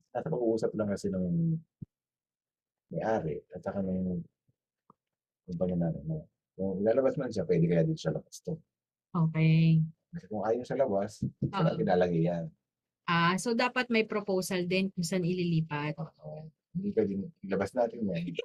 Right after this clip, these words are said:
Speaker 1: Pagdating sa labas, ayaw mo na. Sige na, dala, ilabas.
Speaker 2: May nakaaway ka na ba dyan? Dahil nagma-, nagmagandang loob ka na ilabas yung poste.
Speaker 1: Meron. Sabi mo, "Juan,
Speaker 2: <laughs>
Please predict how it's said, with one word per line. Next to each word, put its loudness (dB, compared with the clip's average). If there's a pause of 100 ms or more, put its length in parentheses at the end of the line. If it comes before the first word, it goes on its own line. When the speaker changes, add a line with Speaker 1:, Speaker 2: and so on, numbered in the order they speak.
(120)
Speaker 1:
Pagdating 0
sa 2
labas, 2
ayaw 4
mo 2
na. -6
Sige -6
na, 2
dala, 0
ilabas. -2
Speaker 2:
May 0
nakaaway 4
ka 2
na 0
ba 2
dyan? 0
Dahil 2 (380)
nagma-, 4
nagmagandang 6
loob 0
ka 2
na 2
ilabas -2
yung 0
poste. -2 (720)
Speaker 1:
Meron. -4 (1400)
Sabi 2
mo, 0
"Juan, -4 (360)
Speaker 2:
<laughs> 2